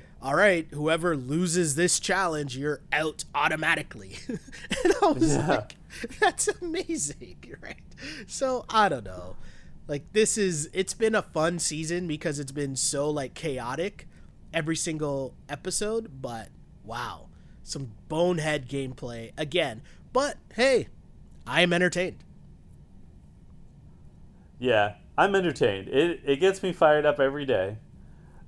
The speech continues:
Speaker 2: Um, like we said, it's better than coffee. Um, where can the good people find you on social media?
Speaker 1: Uh, you can find me on Twitter at Shell Alexander, on Instagram at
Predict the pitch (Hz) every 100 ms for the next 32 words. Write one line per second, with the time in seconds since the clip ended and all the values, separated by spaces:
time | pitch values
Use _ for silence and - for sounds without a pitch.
0 | - 123 117 143 127 113 110 - - -
1 | 131 135 143 131 113 113 107 127 123 139
2 | 139 120 95 - 101 123 - - - -
3 | - - - - - - 131 - 143 127
4 | 123 120 123 - - - 135 170 190 190
5 | 175 160 160 143 156 151 127 135 127 127
6 | 127 110 - 117 127 110 98 87 92 -
7 | - - - - - - - 143 139 147
8 | - 190 202 190 165 156 170 190 - 160
9 | 156 156 151 - 165 180 - - - -
10 | 156 165 165 151 147 143 131 135 139 139
11 | 139 135 131 131 139 202 208 - 151 143
12 | 143 139 135 147 -